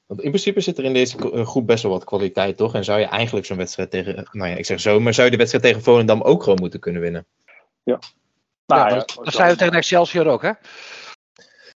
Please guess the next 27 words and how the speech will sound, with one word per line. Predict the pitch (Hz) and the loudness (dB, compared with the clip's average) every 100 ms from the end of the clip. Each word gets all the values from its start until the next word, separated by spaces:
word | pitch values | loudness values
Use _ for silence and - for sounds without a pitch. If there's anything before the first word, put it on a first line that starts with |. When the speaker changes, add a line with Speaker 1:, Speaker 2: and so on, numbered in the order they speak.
| _ | _
Speaker 1:
Ja, | 156 165 | 2 4
maar | 156 131 | 4 2
toen | 160 | 2
staat | 160 | 2
het | 156 | 0
misschien | 143 156 | -2 -4
nog | 147 | -2
iets | 156 143 - - | -2 -4 -10 -4
eerder | 143 160 139 | 2 4 4
in | 127 | 2
het | 120 | 0
proces, | 120 113 113 151 - - | -4 0 2 0 -4 -8
denk | - 135 | -4 -2
Speaker 3:
Ja. | 143 | -2
Speaker 1:
ik. | 175 | -4
Hè? | - 135 | -8 -8
Om, | 151 117 98 | -6 -6 -4
eh, | 107 107 | -2 -2
even | 104 107 | -2 -6
in | |
Kees | 104 104 107 | -2 -2 -2
van | - 104 | -4 -4
Wonderen | 110 104 | -4 -6
termen | 104 104 104 101 101 95 | -2 -2 0 -4 -4 -4
te, | 107 101 | -6 -6
te | - | -8
spreken. | 101 - 101 104 127 175 | -10 -2 0 0 -2 -4